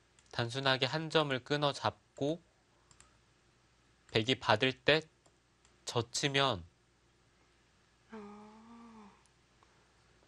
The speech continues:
Speaker 1: 어, 이거는 백이
Speaker 2: 네.
Speaker 1: 못 견딜 것 같은데요.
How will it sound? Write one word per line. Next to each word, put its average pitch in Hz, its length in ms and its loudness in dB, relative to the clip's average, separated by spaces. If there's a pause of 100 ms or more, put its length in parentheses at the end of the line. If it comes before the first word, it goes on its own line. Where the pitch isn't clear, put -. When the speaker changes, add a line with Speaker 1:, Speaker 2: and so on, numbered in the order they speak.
(1300)
Speaker 1:
어, - 140 -10
이거는 110 420 -4
백이 202 280 4
Speaker 2:
네. 175 280 0
Speaker 1:
못 208 120 -2
견딜 180 300 2
것 120 140 2
같은데요. 95 600 -2